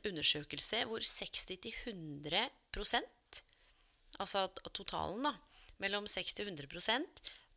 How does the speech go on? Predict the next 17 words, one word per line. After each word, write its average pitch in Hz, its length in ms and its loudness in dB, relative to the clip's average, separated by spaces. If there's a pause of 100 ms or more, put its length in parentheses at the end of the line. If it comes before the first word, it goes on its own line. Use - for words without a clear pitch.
(180)
de, 214 300 -2 (640)
alle 180 240 -2
de 170 120 0
som 170 240 2
ble 180 120 -2
spurt, - 480 -2
sa 170 400 0 (120)
at - 400 -4
det 170 120 -4
hadde 170 280 -6
vært - 420 -4 (460)
uplanlagte 156 760 -8
hendelser 196 580 0
som 208 240 0
hadde 160 320 -4
en 175 160 -4
enorm 180 580 -4